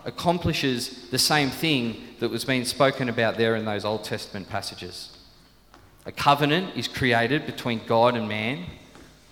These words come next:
We are ordained as high priests,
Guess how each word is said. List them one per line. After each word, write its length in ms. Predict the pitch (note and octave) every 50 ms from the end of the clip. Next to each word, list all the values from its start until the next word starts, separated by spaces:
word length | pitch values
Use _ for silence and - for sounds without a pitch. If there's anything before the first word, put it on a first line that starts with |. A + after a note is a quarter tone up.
| - -
We 200 | A#2+ C3 C3+ C3
are 160 | B2+ B2+ B2
ordained 580 | A#2+ A#2+ - C3 B2 B2 B2+ C3+ D3+ D#3 D#3
as 220 | - - - A2+ -
high 240 | - C#3 C3+ A#2+ -
priests, 720 | - - - C#3+ E3+ G#3+ - - - - - - - -